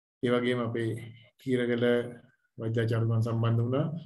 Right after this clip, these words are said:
ඒ හින්දා අද දවස අපට සුවිශේෂ දවසක්. හැම විටම අපේ අඟහරුවාද දවස කුජදාපට වෙන්වන්නේ, කුජදා සල්ලාප වෙන්වන්නේ, අ, අපේ ස්වස්ථතාව පිළිබඳව නැත්නම් අපේ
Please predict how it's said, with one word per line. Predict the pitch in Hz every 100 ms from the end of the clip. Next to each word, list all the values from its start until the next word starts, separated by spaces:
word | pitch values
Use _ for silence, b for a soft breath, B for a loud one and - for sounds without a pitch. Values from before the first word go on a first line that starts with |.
| B B B _ _
ඒ | 147 123 117
හින්දා | 123 135 117
අද | 113
දවස | 127 135 135 131 160 143 - - -
අපට | 135 117 135 123 123
සුවිශේෂ | - 131 127 143 131 131
දවසක්. | 120 120 117 131 147 - - - B B B B _ _ _
හැම | 120
විටම | 120 123 123
අපේ | 113 117 120 117 113 -
අඟහරුවාද | - 117 123 123 120 117
දවස | 120 117 117 131 135 - -
කුජදාපට | - 120 120 117 117 117
වෙන්වන්නේ, | 117 117 120
කුජදා | 120 117 117
සල්ලාප | 117 113 113
වෙන්වන්නේ, | 117 113 120 120 123 135 180 185 - - _ _ _ B B _ _ _
අ, | 135 110 107 107 107 - -
අපේ | 113 135 135
ස්වස්ථතාව | 131 113 127 131 127
පිළිබඳව | 127 123 120 123 127
නැත්නම් | 120 117 123
අපේ | 120 117 120